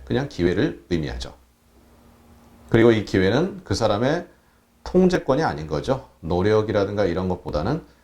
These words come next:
그러한 일을 하도록 그냥 어떤 가능성을 부여한다 정도의 의미가 되겠죠. 자, 그 다음 문장은요. "Stop living thanks to chance." stop, 그 다음에 동사를 쓸 때 아이엔지를 쓰게 되면 그것을 멈춘다는 얘기죠.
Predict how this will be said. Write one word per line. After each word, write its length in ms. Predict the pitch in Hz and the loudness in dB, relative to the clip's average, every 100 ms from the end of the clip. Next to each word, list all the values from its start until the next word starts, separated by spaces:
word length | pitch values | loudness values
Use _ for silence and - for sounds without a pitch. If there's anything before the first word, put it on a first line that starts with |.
| _ - | _ -2
그러한 320 | 110 113 107 | 2 2 2
일을 200 | 95 110 | -4 -4
하도록 340 | 143 143 147 - | -2 0 -2 -2
그냥 360 | 87 104 87 - _ - | -4 -4 -6 -14 _ -14
어떤 260 | 85 120 92 | -6 -6 -6
가능성을 600 | - 85 113 120 135 131 | -4 -2 -2 -2 -4 -6
부여한다 500 | - 98 107 92 123 | 0 0 2 0 0
정도의 580 | 101 82 85 104 175 - | -2 -4 0 0 -2 -6
의미가 260 | 90 90 117 | -4 -4 -4
되겠죠. 380 | 104 64 - - _ _ _ _ - - | -6 -10 -12 -16 _ _ _ _ -18 -4
자, 200 | 80 - | -2 2
그 80 | |
다음 160 | 123 131 | 4 4
문장은요. 540 | 110 85 78 87 95 | 2 -2 -4 -4 -2
"Stop 500 | 76 - 135 139 135 | -4 -2 2 2 2
living 500 | 98 120 120 90 67 - | 0 2 2 -2 -10 -8
thanks 280 | - 117 - | -4 -4 -2
to 100 | - | -6
chance." 560 | - 95 60 - - - _ _ _ _ - - - _ | -6 -8 -10 -10 -12 -12 _ _ _ _ -20 -20 -20 _
stop, 460 | - - 165 170 - - _ _ _ _ _ | -12 0 4 4 0 -16 _ _ _ _ _
그 120 | - | 2
다음에 240 | 113 113 107 | 2 2 2
동사를 760 | 110 113 113 117 117 117 117 | 2 2 4 6 8 6 4
쓸 220 | 110 104 101 | 0 -2 -2
때 140 | 107 | -2
아이엔지를 500 | - 101 120 123 117 | 0 2 2 2 -2
쓰게 180 | 98 95 | -4 -4
되면 220 | 87 90 | -4 -4
그것을 720 | - - 110 120 113 - 160 165 | -8 -4 0 2 2 0 -4 -4
멈춘다는 560 | 101 78 92 76 69 | -4 -6 -10 -10 -10
얘기죠. 360 | 67 71 104 | -10 -6 -6